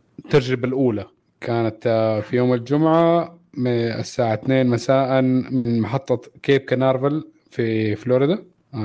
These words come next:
عمر دفتر دار، هاي هاي، خوينا هناك شغال. آه، فنجح الإطلاق ووصل ال-، الس-، الستلايت لمدار، وحتبدأ الاختبارات حقتهم، آه، على ال-، لأنه هو هذا بروتو فلايت اللي هي ال-، ال-، الرحلة الأولى.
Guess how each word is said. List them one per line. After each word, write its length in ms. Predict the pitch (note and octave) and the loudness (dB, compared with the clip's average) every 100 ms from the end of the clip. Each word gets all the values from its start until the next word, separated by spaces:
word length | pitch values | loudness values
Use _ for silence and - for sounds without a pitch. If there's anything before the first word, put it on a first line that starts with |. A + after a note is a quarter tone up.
| G#2 G2+ G2+ A#2 | -4 -4 -6 -8
عمر 320 | B2 A#2+ A2+ | -6 0 0
دفتر 320 | G#2+ A2 - A2 | 0 -2 -4 0
دار، 260 | A2+ A#2+ | 0 0
هاي 240 | A#2 G#2+ G#2 | 0 0 2
هاي، 260 | A2 C3+ - _ - A#2 | 0 0 -6 _ -20 -12
خوينا 460 | - A2+ A2+ G#2+ G#2 | -4 0 2 2 2
هناك 180 | A2 | 0
شغال. 320 | G#2+ A2 A#2+ D#3+ - _ _ A2 | 0 0 0 0 -6 _ _ 0
آه، 420 | A2 A2 G#2+ - | 2 2 0 -4
فنجح 1200 | - C3+ B2+ B2+ B2+ B2 _ _ _ E3+ G3 F3+ B2+ | -2 2 4 4 2 0 _ _ _ 0 2 2 0
الإطلاق 640 | C3+ C3 C3+ C#3 D3 C#3+ | -6 -6 0 2 2 0
ووصل 600 | B2+ B2+ B2+ D3 C#3+ C3+ | -2 -2 -2 -4 -2 -2
ال-، 220 | B2 A#2 A#2 | -2 -2 -2
الس-، 500 | A2+ A2+ B2 - - B2 A#2 A2 G#2+ G2 - _ - | -2 -2 -4 -8 -6 -4 -2 -4 -4 -8 -14 _ -16
الستلايت 480 | - - C3 C3+ B2+ | -14 -6 0 2 2
لمدار، 400 | B2 A2 C3+ F3+ | -2 0 0 0
وحتبدأ 400 | F3 E3 E3+ C#3 | -2 -4 -4 -2
الاختبارات 580 | A#2+ - B2 A#2+ B2+ A#2+ | -2 -4 -2 0 0 0
حقتهم، 680 | A#2 A2+ A#2+ - A#2 A#2 A2+ - - - | -4 -6 -4 -2 -2 -2 -6 -14 -20 -10
آه، 520 | G#2+ G#2 G#2 G2+ G2+ | -4 -2 -2 -2 -4
على 360 | F#2+ - A2+ A2 | -6 -6 -4 -2
ال-، 300 | G#2+ F#2+ G#2+ | -2 -4 -4
لأنه 300 | A2 A2 A2+ | -2 0 2
هو 60 | A#2 | 2
هذا 220 | A#2+ B2 | 4 2
بروتو 380 | A2+ B2+ B2+ B2+ | 2 0 0 -2
فلايت 340 | - C3 - | 0 0 0
اللي 200 | A#2 A2+ | -2 0
هي 260 | A#2+ A#2 B2+ | 0 0 -2
ال-، 200 | A#2 - | -4 -4
ال-، 320 | A#2 G#2+ - | -6 -4 -4
الرحلة 320 | A#2+ - A#2+ | -4 -2 -2
الأولى. 300 | G#2+ G#2+ F#2+ | -2 -4 -8